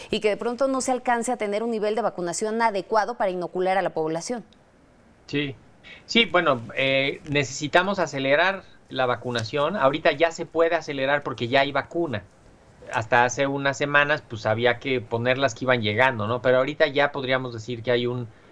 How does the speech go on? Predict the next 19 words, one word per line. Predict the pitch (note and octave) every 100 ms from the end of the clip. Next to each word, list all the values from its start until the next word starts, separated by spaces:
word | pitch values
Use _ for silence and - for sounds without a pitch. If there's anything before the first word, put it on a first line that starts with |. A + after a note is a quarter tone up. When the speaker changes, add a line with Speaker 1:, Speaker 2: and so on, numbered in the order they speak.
| - -
Speaker 2:
hay | A#2 C#3
una | C#3+ C3
cantidad | A#2 B2 C3+
de |
vacunas | C3 - C3+ C#3 C3+ - - -
que, | A2+ A2 A#2+
que | A#2+
se | G#2+ A2
puede, | C3 B2+ B2+ A#2+ A2+ G#2+ G#2+ - - _ -
que |
se | A2+
puede | A2 C3+ C3+ B2+
ya | C3
movilizar | B2+ A#2 A2+ A2+ B2
con | A#2+ A#2
más, | A#2 A2+ -
con | - A#2+
más | C3 C3+
agilidad. | A#2+ A#2+ B2 B2 E3+